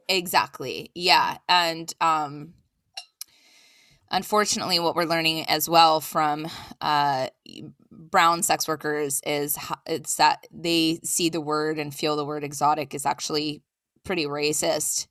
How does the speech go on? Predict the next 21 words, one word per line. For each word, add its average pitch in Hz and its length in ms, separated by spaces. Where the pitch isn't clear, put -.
Um, 151 540
so - 160
I 175 80
just 170 200
wanted 160 260
to 151 500
acknowledge 151 580
that 151 380
for 165 160
those 151 320
that 139 280
are 151 120
affected 151 420
by 143 140
that 139 180
word. 147 300
Um, 160 500
but 190 160
yeah, 214 440
they, 185 520
uh, 160 480